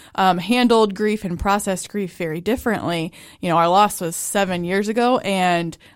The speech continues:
a lot of growth happens, um, when you're going from eight to fifteen, and,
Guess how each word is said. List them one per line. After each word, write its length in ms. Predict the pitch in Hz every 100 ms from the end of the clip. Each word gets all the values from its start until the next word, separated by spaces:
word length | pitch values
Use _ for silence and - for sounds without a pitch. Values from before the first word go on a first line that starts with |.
| -
a 60 | 185
lot 180 | 190 185
of 120 | 185
growth 300 | 240 294 262
happens, 760 | 185 175 - 151 160 180 - - - -
um, 440 | 190 185 175 175 175
when 160 | 208 196
you're 100 | 180
going 220 | 185 180
from 220 | 190 170 -
eight 320 | 208 202 -
to 120 | 196
fifteen, 840 | 180 165 - - 226 202 170 156 170
and, 180 | 160